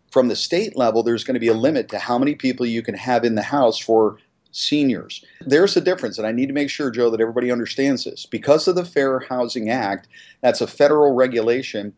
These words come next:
they can't deny grandma living in the house. Now, you and I both know there's communities that have limits of four unrelated adults, six unrelated adults. That's actually illegal, according to the Fair Housing Act. If you want to challenge it, you will win.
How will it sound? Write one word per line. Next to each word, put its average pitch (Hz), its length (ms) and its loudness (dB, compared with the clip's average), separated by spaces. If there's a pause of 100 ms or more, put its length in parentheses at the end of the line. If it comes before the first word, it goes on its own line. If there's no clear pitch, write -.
they 127 100 0
can't 196 340 -6
deny 120 480 -2
grandma 113 500 -4
living 110 300 -2
in 104 80 -6
the 98 80 -8
house. - 460 -12 (460)
Now, 127 340 2
you 135 180 4
and 175 100 4
I 151 140 4
both - 280 -6
know 117 160 0
there's 113 200 -4
communities 117 640 -2
that 110 140 0
have 117 180 -2
limits 110 420 -2
of 107 300 2
four 123 280 4
unrelated 113 520 2
adults, 101 440 0
six 135 240 -2
unrelated 110 520 2
adults. 101 460 0 (320)
That's 170 220 4
actually 147 340 -2
illegal, 117 680 0 (120)
according 123 400 -2
to 151 140 -2
the 147 120 -2
Fair 120 260 0
Housing 127 420 -2
Act. 104 240 -4
If 123 180 -8
you 143 100 -2
want 123 160 0
to 107 60 0
challenge 110 400 -4
it, 123 120 -6
you 120 140 -2
will 104 180 0
win. 113 360 -2